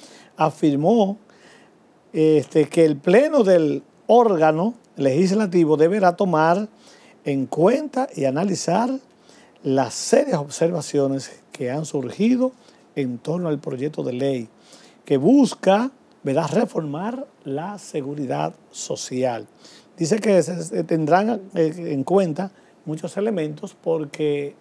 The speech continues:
hemos visto, eh, el tema de la A R S, la seguridad social, dónde van los fondos de pensiones, que no hay un plan realmente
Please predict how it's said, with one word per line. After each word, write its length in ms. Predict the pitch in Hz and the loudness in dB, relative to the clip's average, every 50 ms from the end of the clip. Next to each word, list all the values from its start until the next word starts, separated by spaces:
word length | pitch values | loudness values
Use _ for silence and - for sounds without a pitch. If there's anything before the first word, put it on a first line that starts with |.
| _ | _
hemos 340 | - 165 156 170 175 156 160 | -12 -10 -8 -8 -10 -8 -6
visto, 500 | 156 185 180 - - - - 156 147 147 - _ _ _ _ _ _ _ _ _ | -4 -4 -4 -4 -6 -6 -4 -4 -4 -4 -6 _ _ _ _ _ _ _ _ _
eh, 180 | - 143 139 139 | -6 -4 -4 -4
el 140 | 135 123 123 | -4 -4 -2
tema 280 | - 160 170 170 165 | -2 -2 0 0 0
de 100 | 156 147 | -2 -2
la 100 | 143 135 | -2 -4
A 60 | 135 139 | -6 -6
R 360 | 123 123 131 120 139 156 151 | -6 -6 -4 -2 0 2 0
S, 260 | 147 143 - 147 143 | 0 0 -4 -8 -8
la 120 | 143 139 131 | -8 -10 -10
seguridad 420 | - 147 131 131 127 131 139 139 | -10 -10 -8 -8 -8 -8 -8 -10
social, 640 | - - 127 - - 143 143 147 147 143 143 139 | -10 -12 -14 -12 -8 -6 -4 -4 -4 -6 -6 -8
dónde 320 | 131 143 151 147 135 135 139 | -8 -8 -8 -8 -10 -10 -8
van 200 | 135 139 139 135 | -8 -8 -8 -8
los 140 | 131 - - | -10 -12 -10
fondos 320 | - - 147 147 147 143 | -8 -8 -8 -6 -6 -8
de 60 | 139 135 | -10 -8
pensiones, 840 | - 147 131 117 110 - - 151 156 151 147 143 139 135 127 - - - - - _ | -8 -8 -8 -8 -8 -4 0 2 2 2 2 0 -2 -4 -6 -8 -14 -20 -20 -20 _
que 140 | - 139 127 | -8 -6 -4
no 160 | 135 147 151 | -4 -4 -4
hay 80 | 156 | -6
un 140 | 151 139 131 | -6 -8 -8
plan 460 | 120 - 143 147 151 156 151 143 127 - _ _ _ _ _ - | -8 -8 -8 -6 -6 -6 -8 -8 -10 -14 _ _ _ _ _ -10
realmente 880 | 151 147 139 143 147 131 131 147 160 156 143 135 131 - 135 135 - | -6 -6 -4 -4 -6 -6 -6 -6 -6 -6 -6 -8 -8 -8 -8 -8 -10